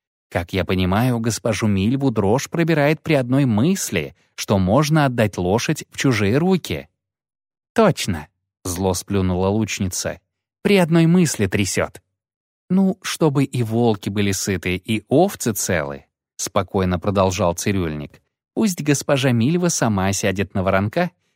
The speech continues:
и совершит столь якобы необходимый объезд некрополя".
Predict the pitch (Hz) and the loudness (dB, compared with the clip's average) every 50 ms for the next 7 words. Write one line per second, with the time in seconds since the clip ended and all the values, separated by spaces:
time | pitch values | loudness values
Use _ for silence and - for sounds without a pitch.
0 | - - - 190 170 - - 156 139 135 127 110 101 - - 165 190 196 - - | -12 -4 -2 -2 0 0 0 0 2 2 2 2 0 -2 0 0 -2 -2 -4 -4
1 | - - 143 139 - _ - 120 107 107 117 143 - - 131 123 117 107 101 95 | 0 0 0 0 0 _ -4 -2 0 0 -2 -2 -2 -4 -2 0 2 2 2 2
2 | 90 - - - 95 87 87 139 170 185 180 165 - _ _ _ _ _ - 113 | 0 -2 -2 -4 -2 -2 0 0 2 2 0 0 -4 _ _ _ _ _ -6 -6
3 | 110 101 98 95 92 90 92 - - 131 139 - - 185 190 190 - - 104 87 | -4 -4 -4 -2 -2 -2 -4 -2 0 0 0 0 0 0 0 0 0 -4 -4 -4
4 | 76 - | -6 -10